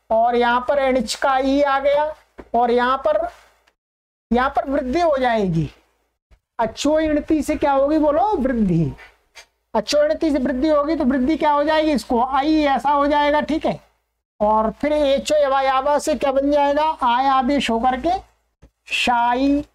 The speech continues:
शाई बन गया, और इस सूत्र से परस्मयी पद होकर के शप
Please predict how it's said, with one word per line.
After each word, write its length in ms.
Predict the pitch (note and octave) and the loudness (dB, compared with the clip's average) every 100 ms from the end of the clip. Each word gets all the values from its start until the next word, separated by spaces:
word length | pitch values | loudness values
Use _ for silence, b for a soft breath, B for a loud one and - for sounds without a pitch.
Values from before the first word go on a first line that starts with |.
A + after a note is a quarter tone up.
| _ _ _ - _ _ _ _ - | _ _ _ -20 _ _ _ _ -8
शाई 260 | B3 B3+ | -2 0
बन 180 | D4 D#4 | 0 0
गया, 180 | F4+ C#4 | 0 0
और 280 | G3 B3 B3 | 0 0 0
इस 160 | C4 - | -2 -2
सूत्र 280 | D4+ A#3+ C4 | -4 -2 -4
से 100 | C4+ | -4
परस्मयी 460 | - C4+ - C#4 | -2 -2 -2 -4
पद 120 | C4 A#3+ | -2 -2
होकर 280 | B3+ C#4+ | -2 -4
के 200 | C#4+ C4 - | -2 -2 -2
शप 360 | - C#4 - | -4 -6 -4